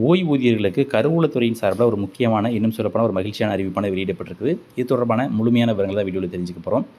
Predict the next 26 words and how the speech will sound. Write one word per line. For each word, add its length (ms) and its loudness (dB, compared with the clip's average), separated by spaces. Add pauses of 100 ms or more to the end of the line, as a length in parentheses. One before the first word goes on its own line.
(560)
வீடியோவை 320 4
முழுமையாக 380 4
பாருங்கள். 280 0
வீடியோ 200 2
பயனுள்ளதாக 440 2
இருந்ததுன்னு 140 -4
நினச்சிங்கன்னா 360 -4
மறக்காமல் 440 0
லைக் 200 2
பண்ணி 220 0
நண்பர்களோட 260 -4 (140)
ஷேர் 200 2
பண்ணுங்கள். 320 0 (680)
தினசரி 300 2
இது 100 4
போன்று 220 2
வெளியாகக்கூடிய 440 2
முக்கியமான 380 -2
அப்டேட்டுகளை 300 -2
மிஸ் 140 -4
பண்ணாமல் 280 -2
தெரிஞ்சுக்க 340 -2
நம்ம 200 0
சேனலை 300 -4
சப்ஸ்கிரைப் 300 -10
பண்ணிக்கோங்க. 440 -2